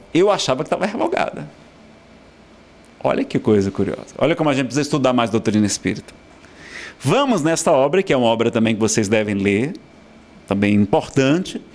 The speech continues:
depois de ler Kardec, obra O Consolador, do Espírito Emmanuel.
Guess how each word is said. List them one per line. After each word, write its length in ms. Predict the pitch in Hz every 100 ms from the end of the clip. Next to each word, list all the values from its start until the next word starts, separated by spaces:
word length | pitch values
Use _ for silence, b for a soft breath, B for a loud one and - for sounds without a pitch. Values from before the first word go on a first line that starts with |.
| B B -
depois 400 | 120 123 151 165
de 60 | 120
ler 120 | 110
Kardec, 600 | 156 170 139 127 131 - - - -
obra 300 | 135 175 -
O 180 | 190 220
Consolador, 720 | 220 214 214 208 196 170 165
do 100 | 139
Espírito 380 | - 160 170 214
Emmanuel. 440 | 185 165 143 95